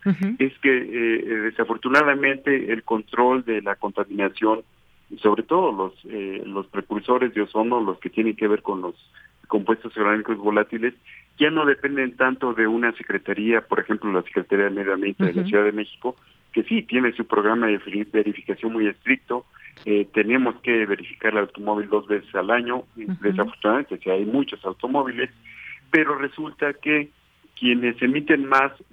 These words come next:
Speaker 2: son aquellos vehículos de carga de tipo motor a diésel que traen placas de servicio público federal.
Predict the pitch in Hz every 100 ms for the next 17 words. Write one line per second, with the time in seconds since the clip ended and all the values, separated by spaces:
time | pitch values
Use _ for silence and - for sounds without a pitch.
0 | - 139 135 131 117 - 131 127 117 120
1 | 117 120 113 101 101 107 117 117 123 _
2 | _ 117 104 - 113 - 107 101 98 117
3 | 113 110 110 - 117 - - - _ -
4 | 123 135 139 139 131 123 127 117 104 -
5 | 98 117 117 - 104 104 - 104 113 127
6 | 143